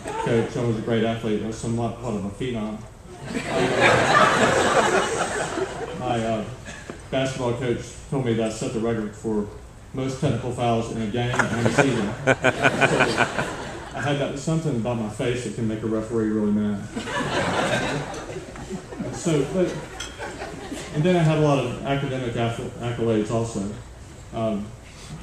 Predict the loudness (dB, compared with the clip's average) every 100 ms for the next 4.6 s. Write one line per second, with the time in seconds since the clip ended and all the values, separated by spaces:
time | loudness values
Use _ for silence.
0 | -8 -4 -2 -2 -6 -14 -18 -18 -18 -18
1 | -18 -18 -18 -12 -4 -2 0 0 0 0
2 | -2 -8 -12 -10 -6 0 0 -2 -4 -2
3 | -2 -2 -4 -2 -2 0 0 0 -2 -8
4 | -14 -14 -12 -6 -2 0